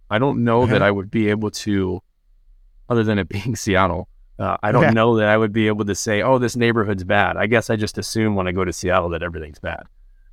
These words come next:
Speaker 2: Yeah.
Speaker 1: Um,
Speaker 2: Well, urban environment, be aware. Um, and, and so when you're, when you're,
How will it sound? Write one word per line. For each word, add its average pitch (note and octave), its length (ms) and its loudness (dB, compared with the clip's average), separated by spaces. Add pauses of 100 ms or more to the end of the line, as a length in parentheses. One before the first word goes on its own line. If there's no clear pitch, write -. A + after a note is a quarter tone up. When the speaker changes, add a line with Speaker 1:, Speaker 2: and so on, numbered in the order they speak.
Speaker 2:
Yeah. F#2+ 200 0
Speaker 1:
Um, D#2+ 100 -6 (1800)
Speaker 2:
Well, E3+ 240 4
urban F3 280 0
environment, C#3+ 600 0 (100)
be C#3+ 180 0
aware. A2+ 540 -2 (120)
Um, G#2+ 560 0
and, A2+ 400 -2
and G#2+ 340 -2 (140)
so C3 300 0 (460)
when F3+ 140 2
you're, B3+ 360 2
when D#3+ 180 0
you're, A#3 320 2